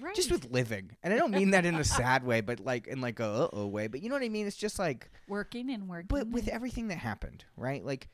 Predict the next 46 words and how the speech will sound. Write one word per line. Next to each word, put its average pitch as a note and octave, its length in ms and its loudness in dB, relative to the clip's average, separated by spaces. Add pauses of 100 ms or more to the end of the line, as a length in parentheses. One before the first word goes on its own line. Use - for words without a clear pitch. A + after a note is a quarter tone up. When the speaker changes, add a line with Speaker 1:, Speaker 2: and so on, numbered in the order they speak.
(140)
Speaker 1:
nothing's B3 420 0
fun E4+ 280 2
to - 80 0
me C#3+ 120 -2
anymore, C3 320 -2
and F3 180 0
that's A3+ 260 2
okay. E3+ 540 0 (360)
Speaker 2:
Right. F#3 320 -6
Speaker 1:
But A#3 100 8
it's, A#3+ 160 -2
like, G3+ 320 0 (400)
it's, G3+ 260 2
<laughs> - 60 6
you're F3+ 240 8
like, E3 220 2
"Are C#3 80 4
you F#3+ 160 0
good?" G3+ 400 4
"Yes, C4+ 200 4
I'm G3+ 180 0
fine." E3+ 520 -6 (160)
Speaker 2:
Right. G3+ 380 -8
Speaker 1:
But G#3+ 120 0
I G3+ 60 0
think A#3+ 300 -4
that, D4 180 -6
like, E3 160 -8
we F3 120 2
also F3 240 -2
have D3+ 240 -4
to D3+ 100 -4
be, B2 300 -6 (180)
like, C#3+ 280 -4 (180)
I D3 40 -8
think G#3 200 -4
we E3+ 100 0
have D#3 140 -2
to D3+ 100 -4
be B2 120 -6
conscious E3+ 480 -4
that, B2+ 200 -2
like, G#2 420 -6 (680)
when F3 160 0
something C#4 380 -2
happens, G#2 640 -6